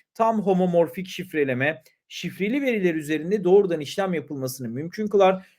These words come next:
Böylece gizlilik baştan sona korunmuş olur. Sıfır bilgi kanıtları, temel veriyi açıklamadan yapılan hesaplamaların doğruluğunun ispat edilmesini sağlar, güveni ve güvenliği artırır.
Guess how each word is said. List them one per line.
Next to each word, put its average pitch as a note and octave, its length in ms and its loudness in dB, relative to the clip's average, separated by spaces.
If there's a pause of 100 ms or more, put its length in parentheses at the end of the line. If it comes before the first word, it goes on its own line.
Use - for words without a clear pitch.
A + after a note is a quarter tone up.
(100)
Böylece G#3+ 460 0
gizlilik F3+ 760 -4
baştan F3+ 440 4
sona E3+ 540 -2 (100)
korunmuş C#3 460 -2
olur. D#3 240 2 (480)
Sıfır B3 460 -6
bilgi F#3 260 -4
kanıtları, C#3+ 640 2 (760)
temel F3 380 2
veriyi G3 260 4
açıklamadan F#3 640 0
yapılan D#3+ 500 -4
hesaplamaların D3+ 840 0
doğruluğunun E3 680 0 (220)
ispat F3 500 0
edilmesini C#3 540 -6
sağlar, C#3 560 4 (200)
güveni F3 640 0
ve E3+ 160 2
güvenliği C#3 680 0
artırır. C#3 520 0